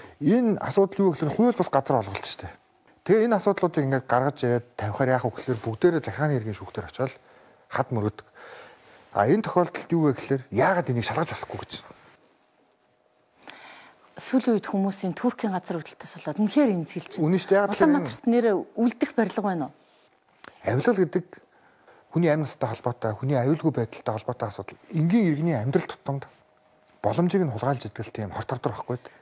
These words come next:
Speaker 1: Нийслэл Улаанбаатар хотын энэ газар олголттой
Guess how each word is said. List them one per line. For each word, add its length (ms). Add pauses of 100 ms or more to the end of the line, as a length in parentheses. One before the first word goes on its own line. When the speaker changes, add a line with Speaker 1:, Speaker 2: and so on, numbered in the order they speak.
(180)
Speaker 1:
Нийслэл 320
Улаанбаатар 560
хотын 560 (1500)
энэ 120
газар 360
олголттой 300